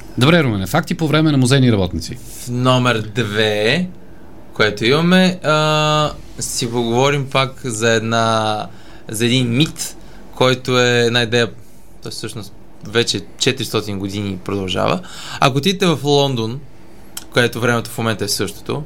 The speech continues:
Speaker 1: А,
Speaker 2: така
Speaker 1: там
Speaker 2: че
Speaker 1: е
Speaker 2: няма смисъл да ходите в
Speaker 1: Вали,
Speaker 2: Лондон.
Speaker 1: верно, че вали, ама е хубаво.
Speaker 2: Да.
Speaker 1: Да.
Speaker 2: А,
Speaker 1: Там
Speaker 2: и
Speaker 1: в Лондон е
Speaker 2: отидете
Speaker 1: хубаво, да.
Speaker 2: до Тауър в Лондон.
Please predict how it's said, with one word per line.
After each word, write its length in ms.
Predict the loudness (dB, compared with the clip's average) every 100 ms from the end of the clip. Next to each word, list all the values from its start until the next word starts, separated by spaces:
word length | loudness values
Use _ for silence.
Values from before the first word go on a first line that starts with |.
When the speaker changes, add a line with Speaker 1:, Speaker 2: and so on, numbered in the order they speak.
| -4
Speaker 1:
А, 200 | -2 -2
Speaker 2:
така 140 | 0
Speaker 1:
там 100 | 0
Speaker 2:
че 100 | 0
Speaker 1:
е 20 |
Speaker 2:
няма 120 | -2
смисъл 300 | -2 -6 -6
да 60 | -6
ходите 280 | -4 -6 -6
в 40 |
Speaker 1:
Вали, 220 | 0 4
Speaker 2:
Лондон. 160 | 4 4
Speaker 1:
верно, 220 | 2 0
че 120 | -2
вали, 180 | 0 0
ама 180 | 0 0
е 40 |
хубаво. 360 | -4 -4 -6 -4
Speaker 2:
Да. 340 | 0 2 2 -2 -10
Speaker 1:
Да. 340 | -14 -14 -10 -2
Speaker 2:
А, 680 | 0 2 4 4 2 0 -2
Speaker 1:
Там 180 | 2
Speaker 2:
и 60 | 4
Speaker 1:
в 0 |
Лондон 120 | 4
е 40 | 2
Speaker 2:
отидете 240 | 0 0
Speaker 1:
хубаво, 200 | -2 -2
да. 120 | -2
Speaker 2:
до 140 | -2 -4 -4 -2
Тауър 440 | 2 2 2 -2 -6 -16 -18 -16 -16 -16 -14 -8
в 200 | -8 -4
Лондон. 420 | -4 -2 -4 -4